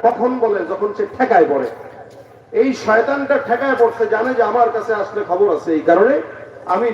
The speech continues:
নবীর হাত থেকে বাঁচার জন্য সে তোমাকে তার যে দুর্বল জায়গা, ওই দুর্বল জায়গার জ্ঞানটা শিক্ষা দিয়া পড়ে ভাগছে। কিন্তু সে যেটা শিক্ষা দিয়েছে, এটা হান্ড্রেড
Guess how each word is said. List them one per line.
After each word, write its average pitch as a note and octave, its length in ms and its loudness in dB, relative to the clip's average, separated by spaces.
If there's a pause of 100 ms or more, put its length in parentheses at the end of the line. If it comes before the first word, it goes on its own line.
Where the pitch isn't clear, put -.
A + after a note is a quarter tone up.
নবীর A3 300 2
হাত F#3 320 -4
থেকে G#3 160 2
বাঁচার F3 380 4 (100)
জন্য E3+ 480 2 (400)
সে A3 240 0
তোমাকে A3+ 420 0 (200)
তার C4+ 480 2
যে B3+ 120 -2 (100)
দুর্বল B3+ 440 2
জায়গা, F#3+ 340 0
ওই C4 260 4
দুর্বল A#3+ 420 4
জায়গার G3 280 0 (120)
জ্ঞানটা A3 500 0
শিক্ষা A3+ 440 0
দিয়া E3+ 220 4
পড়ে D3 160 4
ভাগছে। - 420 -4 (1400)
কিন্তু D#3+ 180 -4
সে F3 220 -2
যেটা D3+ 300 0
শিক্ষা D#3+ 300 -6
দিয়েছে, D3+ 460 -4 (520)
এটা - 160 -4
হান্ড্রেড F3 320 -4